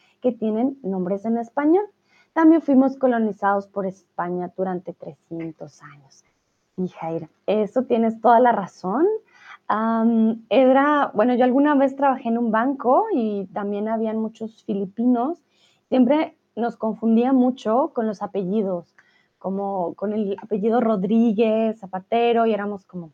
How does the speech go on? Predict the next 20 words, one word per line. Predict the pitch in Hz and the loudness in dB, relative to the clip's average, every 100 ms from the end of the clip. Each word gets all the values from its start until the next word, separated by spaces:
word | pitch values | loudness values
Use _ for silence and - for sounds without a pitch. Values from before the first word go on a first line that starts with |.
| _ | _
"Hmm, | 220 220 185 170 - _ _ _ _ _ _ | 0 0 0 -6 -12 _ _ _ _ _ _
¿hablan | 190 214 285 | -6 0 2
español?". | 285 - 214 202 220 294 320 254 | 0 -2 -6 -2 0 2 2 2
Y | |
luego | 220 208 226 | 2 2 2
decíamos, | 214 196 190 180 170 | 0 -4 -8 -8 -8
"No, | 170 156 _ _ _ - | -10 -14 _ _ _ -16
pues | 160 | -14
no", | 165 151 _ | -14 -20 _
muchos | 190 190 220 | -8 -2 0
no | 220 | 2
hablaban | 214 196 185 190 | 2 0 0 -2
español. | 180 - 170 190 254 440 _ _ _ _ | -6 -10 -6 -2 0 -2 _ _ _ _
Sí, | - 170 | -4 -2
la | 175 | -2
colonización, | 175 196 202 196 196 190 190 202 208 214 208 - | -2 -2 -2 -4 -8 -8 -6 -2 -2 -2 -4 -6
am, | 190 190 180 180 175 _ _ _ _ _ _ _ _ _ _ - | -4 -2 -2 -4 -8 _ _ _ _ _ _ _ _ _ _ 4
tiene | 277 320 | 8 8
sus | 294 262 | 6 2
efectos, | 247 - 254 254 - 233 330 370 | 2 4 2 2 4 6 6 2